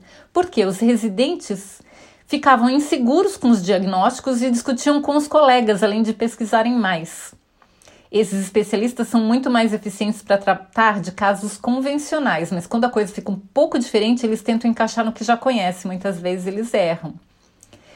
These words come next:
Em resumo, o que nós sabemos coloca limites naquilo que nós podemos imaginar. A tendência de processar a informação de maneira a reforçar as nossas opiniões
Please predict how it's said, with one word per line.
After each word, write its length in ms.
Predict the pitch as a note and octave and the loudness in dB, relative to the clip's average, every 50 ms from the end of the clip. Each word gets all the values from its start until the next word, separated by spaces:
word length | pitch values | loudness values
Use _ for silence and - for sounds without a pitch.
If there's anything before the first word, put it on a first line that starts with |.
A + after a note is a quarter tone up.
| - - - - - _ - | -20 -20 -20 -20 -14 _ -4
Em 140 | C#4 F4+ F#4 | -2 0 2
resumo, 420 | E4+ D4+ A#3 F3 G3 G3 F3+ F3 | 2 2 2 0 0 0 0 0
o 60 | F3+ | 0
que 120 | - - C4 | 0 0 0
nós 240 | B3 B3+ C4 C4 | 2 2 2 2
sabemos 540 | B3+ - G#3 F3 E3+ G#3+ C4+ C#4+ C4 A#3 - | 0 -2 -2 0 2 2 2 2 0 -2 -2
coloca 500 | - - G#3+ G#3+ G#3+ A3 A3 A#3+ A3+ G#3+ - | -2 0 2 4 4 4 2 0 -4 -4 -6
limites 840 | A#3+ F#3+ G#3 A#3 C#4 E4 F4 E4+ D#4+ C#4+ C#4 D4 D4 - D#4+ D4 C#4+ | -6 -2 0 2 2 2 2 2 2 2 2 0 -2 -4 -6 -6 -4
naquilo 340 | C#4+ C#4 B3+ C4 C#4 C4 C4 | -4 -4 -4 -4 -4 -4 -4
que 120 | C4 C4+ | -4 -2
nós 180 | C4+ C4+ C4 - | -2 -4 -4 -2
podemos 400 | - C4 B3 C4 B3+ B3+ A#3+ B3+ | -2 0 0 0 0 -2 -2 -2
imaginar. 640 | C4 C4 C4 B3+ C4+ C4+ B3 F3+ E3+ F3 - - _ _ _ _ _ _ _ _ _ _ _ _ _ _ _ _ _ _ _ _ _ _ _ _ _ _ _ _ | -2 -2 -2 -2 -2 -2 -2 -2 -4 -6 -10 -16 _ _ _ _ _ _ _ _ _ _ _ _ _ _ _ _ _ _ _ _ _ _ _ _ _ _ _ _
A 120 | - G3+ | -6 -4
tendência 560 | A3 - A3+ A3+ A3 A#3 C4+ A4+ A4+ - - E4 | 0 0 2 2 4 2 2 0 0 -2 -2 -2
de 100 | A#3+ A#3+ | -2 -2
processar 580 | B3+ A#3+ B3+ B3 - A3 G#3+ - G#3+ F#3 F3+ | -2 -2 -2 -2 -4 -6 -2 0 2 2 2
a 40 | F3+ | 2
informação 640 | F3 F3 - G3 G3 G3 F#3+ G3 - - F#3+ E3+ F3 | -2 -2 -2 -2 -2 -2 -2 -4 -6 -6 -6 -4 -4
de 100 | F3 F#3 | -4 -2
maneira 380 | F#3 F3+ F3+ F3+ F3+ F3+ F#3 | -2 -2 -2 -2 -2 0 0
a 40 | F3+ | -2
reforçar 960 | F3 F3 F#3+ A#3 D4+ F4 E4+ - - C4 B3 - - - - B3+ D4 D#4 C#4+ | -2 -2 -2 -2 -2 -2 -2 -2 -4 -4 -4 -4 -4 -2 0 2 2 2 2
as 140 | B3 G#3 F#3 | 2 0 0
nossas 420 | G3+ F#3+ G3 G3+ G3 - F#3+ E3+ | -2 -2 -4 -4 -4 -6 -6 -6
opiniões 680 | G3+ F#3 - G3+ F#3+ F#3+ F#3 F3+ F3 F3 - - - | -6 -4 -4 -6 -4 -4 -4 -4 -4 -6 -8 -12 -20